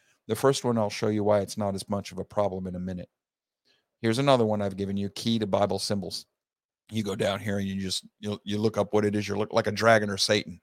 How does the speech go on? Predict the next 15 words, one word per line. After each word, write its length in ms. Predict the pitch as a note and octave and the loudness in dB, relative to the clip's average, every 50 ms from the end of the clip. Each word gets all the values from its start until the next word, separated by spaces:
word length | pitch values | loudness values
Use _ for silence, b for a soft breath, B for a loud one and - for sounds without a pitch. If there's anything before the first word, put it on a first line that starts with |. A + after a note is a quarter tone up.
| b b b b b b b b b b | b b b b b b b b b b
It's 180 | G#2 G2+ - - | 0 2 2 4
his, 240 | A2+ A2 G2 - _ - | 2 2 0 0 _ -4
his, 420 | - G#2+ G2+ G#2 A#2 A#2 G#2+ - C2+ | -4 -4 0 2 0 2 2 0 0
uh, 220 | F#2 G#2 G#2 G2 | 0 2 2 2
Satan's 540 | - - - A#2+ C3 D#2+ G2 A2 A2 - G#2+ - - | 0 4 4 4 2 2 0 -2 -2 -2 -4 -2 0
agency 500 | A2 A2+ A2 G#2 G#2+ G2 - - G2+ G2+ | 0 0 0 0 -2 -4 -4 -2 -2 -2
in 100 | G2+ G2+ | -2 -2
Isaiah 380 | G2+ G2 F#2 G2+ G2 G2 F#2+ | -2 -2 -2 -2 -2 -2 -4
is 180 | F#2 F#2 F2+ - | -4 -6 -8 -8
the 120 | - F#2+ | -8 -8
dra-, 300 | F2+ - G2 G2+ G#2 - | -6 0 2 2 2 2
represented 680 | F#2+ G#2+ G#2 - G2+ F#2 F#2+ F#2+ F#2+ - G2 F#2+ F2+ F2+ _ _ - | 2 0 0 0 -2 -8 -8 -6 -6 -6 -6 -8 -10 -12 _ _ -8
by 80 | G2 G2 | -6 -6
the 100 | F2+ F2+ | -6 -6
dragon, 420 | E2 - F#2 F#2+ G2 F2+ E2 E2 | -4 -2 0 0 0 -2 -4 -10